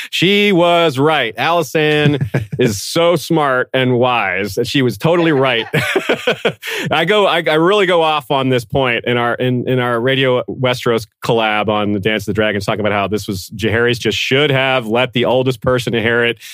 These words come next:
Speaker 1: None of this would have happened if that was established. Just let the oldest one inherit, and it, it removes so much complication. So,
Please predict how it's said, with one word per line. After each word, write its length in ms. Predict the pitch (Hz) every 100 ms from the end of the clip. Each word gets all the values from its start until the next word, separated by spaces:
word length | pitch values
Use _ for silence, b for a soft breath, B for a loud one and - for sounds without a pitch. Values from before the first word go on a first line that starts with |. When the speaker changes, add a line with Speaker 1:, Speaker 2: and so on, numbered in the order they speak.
| B -
Speaker 1:
None 220 | 131 254
of 60 | 240
this 160 | 190
would 120 | 196 170
have 60 |
happened 360 | 151 143 127 117
if 80 | 135
that 180 | 139 123
was 120 | 117
established. 640 | 113 120 110 95 87 -
Just 160 | - 135 151
let 140 | 143
the 80 | 135
oldest 260 | 131 123
one 140 | 120 117
inherit, 380 | 107 104 101 104
and 280 | 98 92 85 b b b b
it, 100 | - -
it 140 | -
removes 260 | 123 131 120
so 100 | 156
much 180 | 143 -
complication. 580 | 120 131 107 98 80 78
So, 340 | 147 120